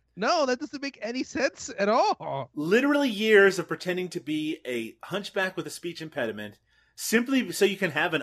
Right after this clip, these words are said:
Speaker 2: aha moment at the end of it, where then the main character is then, the suggestion is that she gets brainwashed to play another role. Maybe it's some sort of commentary on the whole,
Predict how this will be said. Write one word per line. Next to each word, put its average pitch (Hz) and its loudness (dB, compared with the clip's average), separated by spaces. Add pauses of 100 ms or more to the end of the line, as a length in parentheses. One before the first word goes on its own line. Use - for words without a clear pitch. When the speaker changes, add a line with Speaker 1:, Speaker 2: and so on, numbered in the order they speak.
Speaker 2:
aha 151 6
moment 156 0 (320)
at 170 4
the 170 -6
end 160 2
of 170 -2
it, 196 -4 (300)
where 165 4
then 165 -2 (140)
the 147 -4
main 156 -4
character 156 2
is 143 0
then, 139 -4
the 127 -6
suggestion 135 -4
is 120 -8
that 123 -4
she 131 -8
gets 123 -6
brainwashed 135 -4
to - -10
play 131 -6 (240)
another 147 -2
role. 110 -6 (160)
Maybe 311 2
it's - 0
some 311 -2
sort 277 0
of 240 -4
commentary 180 -2
on 135 -4
the 131 -4
whole, 151 -4